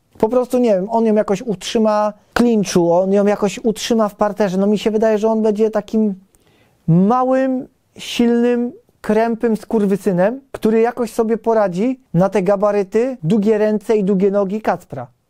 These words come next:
Że on na to znajdzie kontrę i złoty środek. Ja bym pieniążki postawił na Wardęgę. Chociaż Kacpra bardzo lubię.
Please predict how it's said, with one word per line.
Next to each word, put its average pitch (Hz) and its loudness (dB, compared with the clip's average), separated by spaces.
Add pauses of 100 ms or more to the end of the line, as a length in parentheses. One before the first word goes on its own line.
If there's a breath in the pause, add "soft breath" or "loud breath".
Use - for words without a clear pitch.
(240)
Że 175 2
on 240 -2
na 226 0
to 226 -4
znajdzie 226 0
kontrę 214 -2
i 196 -2
złoty 220 0
środek. 139 -4 (100)
Ja 208 4
bym 208 -2
pieniążki 190 0
postawił 160 0
na 143 0
Wardęgę. 120 -4 (1400)
Chociaż 180 0
Kacpra 156 0
bardzo 147 0
lubię. 139 -4